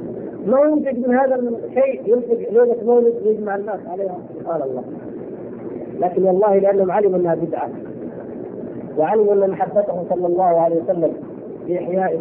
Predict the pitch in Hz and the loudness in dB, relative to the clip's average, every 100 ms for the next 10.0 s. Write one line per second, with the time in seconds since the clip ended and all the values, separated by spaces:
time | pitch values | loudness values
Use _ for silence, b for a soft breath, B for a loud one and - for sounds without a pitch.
0 | 165 165 180 165 156 - 330 359 - 240 | 0 0 0 -2 -2 0 2 2 2 2
1 | 190 170 160 160 190 196 - - - - | 4 2 2 2 2 2 0 -6 -6 0
2 | 170 190 196 175 175 247 226 214 208 202 | 0 2 2 2 2 4 6 6 6 4
3 | 208 208 247 254 254 302 294 - - - | 2 4 4 4 4 2 2 -4 -14 -6
4 | 202 185 202 202 196 233 220 202 208 254 | -2 0 2 2 2 2 4 4 4 4
5 | 262 285 262 - - - - 180 - 269 | 6 4 2 -6 -12 -14 -4 -4 -2 -4
6 | - - 208 196 - - 185 - 311 247 | -4 -4 0 0 -2 -8 -4 0 2 2
7 | 240 196 190 190 214 180 175 165 - - | 0 0 0 0 0 0 0 0 -4 -12
8 | - 170 175 170 165 180 170 160 151 151 | -6 0 2 2 2 0 2 2 2 2
9 | 156 151 147 151 147 147 135 135 139 131 | 2 2 2 2 2 -2 0 0 0 -2